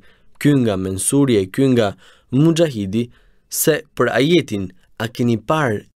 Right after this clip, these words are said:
Latin dhe Uzan?", Nexhm nëntëmbëdhjetë ka thënë: "Lati, kur ishte gjallë,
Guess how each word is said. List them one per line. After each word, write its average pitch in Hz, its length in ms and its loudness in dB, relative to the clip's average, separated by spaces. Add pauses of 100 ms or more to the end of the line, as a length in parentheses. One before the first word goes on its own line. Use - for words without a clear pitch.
(800)
Latin 123 640 0
dhe 113 160 0
Uzan?", 127 580 -2 (480)
Nexhm 113 460 2
nëntëmbëdhjetë 123 580 0
ka 156 80 -2
thënë: 90 380 -6 (480)
"Lati, 135 500 0 (440)
kur 123 280 0
ishte 151 340 -2 (140)
gjallë, 113 340 -2